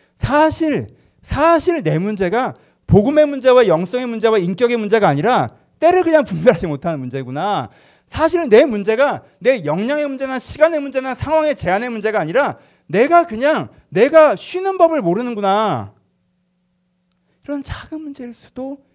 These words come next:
있어요. 저는 여러분들의, 여러분들이 그렇다라고 생각합니다.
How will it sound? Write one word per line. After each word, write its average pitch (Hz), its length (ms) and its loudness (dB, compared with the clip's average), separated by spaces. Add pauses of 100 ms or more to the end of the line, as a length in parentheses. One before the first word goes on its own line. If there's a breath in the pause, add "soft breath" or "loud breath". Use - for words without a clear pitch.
(200)
있어요. - 420 -20 (1400)
저는 202 180 -8
여러분들의, 190 640 -8
여러분들이 151 760 -6
그렇다라고 147 480 -14
생각합니다. 127 680 -18